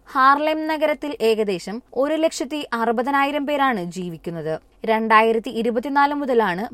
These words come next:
പരസ്യ നിരോധനം നടപ്പാക്കുക. ഗ്രോൺലിങ്സ് എന്ന രാഷ്ട്രീയ പാർട്ടിയാണ് ഈ ആശയം മുന്നോട്ട് വച്ചത്. എന്നാൽ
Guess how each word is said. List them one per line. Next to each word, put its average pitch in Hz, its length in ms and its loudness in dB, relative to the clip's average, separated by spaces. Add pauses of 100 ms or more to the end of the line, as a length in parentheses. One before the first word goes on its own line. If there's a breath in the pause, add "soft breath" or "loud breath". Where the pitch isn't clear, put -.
പരസ്യ 240 480 0
നിരോധനം 254 520 -2 (100)
നടപ്പാക്കുക. 175 680 -4 (480)
ഗ്രോൺലിങ്സ് 311 880 0
എന്ന 220 220 -2 (240)
രാഷ്ട്രീയ 269 520 2
പാർട്ടിയാണ് 285 580 0 (100)
ഈ 254 120 -2 (120)
ആശയം 247 480 -2
മുന്നോട്ട് 202 440 -4
വച്ചത്. 156 380 -8 (200)
എന്നാൽ 180 320 -4